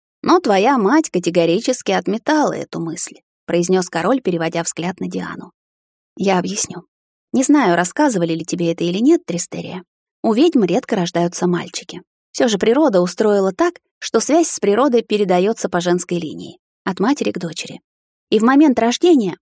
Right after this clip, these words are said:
мать отдает большую часть магии девочке, своей наследнице. Мама не хотела терять силы. Осознавая горькую истину, прошептала я, переводя взгляд с Дианы на отца,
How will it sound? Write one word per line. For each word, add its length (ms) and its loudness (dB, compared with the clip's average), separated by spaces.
мать 260 4
отдает 440 2
большую 380 0
часть 280 -6
магии 380 -2
девочке, 480 -4
своей 320 0
наследнице. 640 -4
Мама 320 0
не 100 -2
хотела 440 -4
терять 340 -6
силы. 640 -8
Осознавая 680 2
горькую 560 -2
истину, 440 -2
прошептала 580 -4
я, 220 0
переводя 420 0
взгляд 360 -2
с 80 -10
Дианы 300 0
на 160 -4
отца, 280 -4